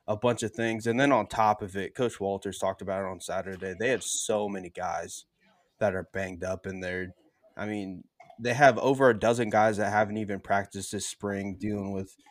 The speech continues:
with injuries, recovering from surgeries, um, everything like that. And then, like,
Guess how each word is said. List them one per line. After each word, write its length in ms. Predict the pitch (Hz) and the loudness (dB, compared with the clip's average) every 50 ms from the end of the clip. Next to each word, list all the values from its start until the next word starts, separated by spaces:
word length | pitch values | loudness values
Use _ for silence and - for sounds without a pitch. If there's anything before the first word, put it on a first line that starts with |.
| _ _ - | _ _ -16
with 140 | 95 - | -12 -8
injuries, 580 | - 104 110 110 98 - 107 104 104 101 98 - | -6 -4 -4 -2 -2 -2 -2 -2 -2 -2 -4 -6
recovering 440 | 104 95 - 113 110 95 104 98 98 | -8 -6 -2 -2 -2 -2 -2 -6 -6
from 160 | - 95 90 | -8 -12 -12
surgeries, 800 | - - - 104 104 98 - 98 98 95 95 98 95 95 - - _ _ _ _ _ - | -8 -6 -4 -4 -4 -4 -6 -8 -8 -6 -6 -6 -8 -10 -12 -14 _ _ _ _ _ -8
um, 300 | 101 98 95 92 90 90 | -6 -6 -6 -6 -6 -6
everything 480 | 92 98 98 98 95 - - 104 98 98 | -6 -6 -6 -6 -6 -6 -8 -6 -6 -4
like 220 | 98 95 95 - | -4 -6 -6 -4
that. 260 | - 98 95 95 98 | -4 -2 0 0 0
And 160 | 101 101 101 | 0 -2 -4
then, 160 | 104 101 101 101 | -4 -6 -6 -6
like, 360 | 98 95 92 90 - - | -4 -4 -4 -6 -8 -14